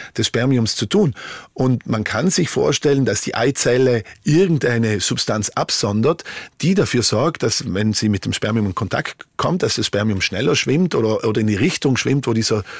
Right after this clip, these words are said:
Duftstoff hergekommen ist. Und das wäre interessant, äh, wenn das so ist, weil wir dann, äh, unter Umständen, ähm, äh, Antibabypillen entwickeln könnten, die nicht auf Hormonen,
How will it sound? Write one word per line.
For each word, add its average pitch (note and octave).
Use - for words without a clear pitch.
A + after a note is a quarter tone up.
Duftstoff A#2
hergekommen G#2
ist. -
Und A2+
das D#3
wäre F3
interessant, C#3+
äh, A#2+
wenn A#2
das B2+
so A2+
ist, -
weil A#2+
wir A2+
dann, D#3+
äh, A#2
unter G#2+
Umständen, C#3+
ähm, F#2+
äh, C2
Antibabypillen D3+
entwickeln C#3
könnten, D#3
die C#3
nicht F3+
auf A#2+
Hormonen, B2+